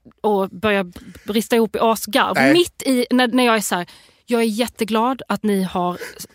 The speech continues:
Speaker 1: utsett mig till denna, och så kommer den här liksom dasen som svänger hit och dit, precis vid mitt ansikte, men utom synhåll för dem.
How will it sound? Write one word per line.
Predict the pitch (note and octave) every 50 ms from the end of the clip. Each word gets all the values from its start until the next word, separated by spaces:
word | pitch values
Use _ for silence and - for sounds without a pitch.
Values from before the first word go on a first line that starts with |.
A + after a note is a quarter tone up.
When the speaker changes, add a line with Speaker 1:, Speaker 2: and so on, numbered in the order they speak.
| - -
Speaker 1:
utsett | A#3+ A3+ A3 - - - A3+ G3+ - G3+
mig | G3+ A3+ B3 C#4 D#4+ F4 F#4+ - -
till | - A#3 A3
denna, | A3+ A3 A3 G#3+ G#3
och | - A3 -
så | - A#3+
kommer | - - C#4 A#3 A3 G#3+ A3
den | A#3 A3+ G#3
här | G#3+ G3
liksom | F#3+ F#3+ - - G#3+ G3+ G3+ F#3+ - - - - - - -
dasen | - B3+ A#3+ A#3 A#3+ A3+ - - G#3 G3+
som | G3+ - G#3+ G#3
svänger | - - A#3 A3 G#3+ G#3 G#3
hit | G#3+ G3+ -
och | G3
dit, | G#3 G3+ - - - - - - -
precis | - - D4 C4+ - - - - G#4 E4+ A#3 G3+ G#3 - - - - - _ _ _ _ -
vid | A#3+ B3+ B3
mitt | A#3 -
ansikte, | - A#3+ A#3+ B3 - - A3 F#3+ - - - B3 G#3 G#3 - - C4+
men | C4 C#4 C4+ C4+
utom | - D4 D#4 D#4+ - - B3 B3 A3
synhåll | - - B3+ A#3+ A3+ A#3+ C#4 A#3+ A3
för | - A#3+
dem. | A3 G#3+ E3 D#3+ F#3 G3+